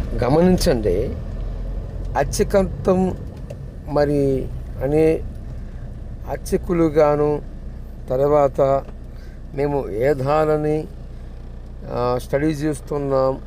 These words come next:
అని సాక్ష్యం ఇస్తున్నారు ఇక్కడున్న ప్రజలు. ఎవరి ఆధ్వర్యములో? చిన్నజీరు ఆధ్వర్యములో. అయితే ఇక్కడ అర్చకులుగాను, మరి వేద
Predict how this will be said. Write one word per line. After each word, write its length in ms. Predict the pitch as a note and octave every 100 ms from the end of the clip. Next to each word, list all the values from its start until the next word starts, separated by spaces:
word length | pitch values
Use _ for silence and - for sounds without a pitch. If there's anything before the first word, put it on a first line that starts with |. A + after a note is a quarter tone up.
| - - C#3
అని 160 | D3
సాక్ష్యం 600 | C#3 B2+ C3+ C#3+ - C#3+
ఇస్తున్నారు 800 | C3+ - C3 C3 B2+ B2 B2+ A2 -
ఇక్కడున్న 420 | A#2+ B2+ B2+ C3+ C3+
ప్రజలు. 480 | A#2 A2 A#2 A2 C#2+ - - - - - - - - -
ఎవరి 360 | C3+ D#3+ F3+ E3+
ఆధ్వర్యములో? 1200 | D#3 D#3+ B2+ D#3+ D#3+ D#3+ D3+ D3 D3+ D3+ D#3 - - - D3+
చిన్నజీరు 600 | D3 D#3 C#3+ D3+ C#3+ D3 B2 B2
ఆధ్వర్యములో. 680 | B2 A#2+ A#2+ A#2 A2 G2+ - - - - - - - -
అయితే 540 | E3 F#3+ F3+ D#3 G3 - - -
ఇక్కడ 300 | D#3 - F3+ F2+ G2+ D3 G3+ - - - - - - -
అర్చకులుగాను, 960 | C3 B2 - F#3+ F#3+ F3+ F3 E3+ F3 F3+ - - - - - - - -
మరి 300 | E3+ E3+ D#3
వేద 260 | B2+ D3+ D#3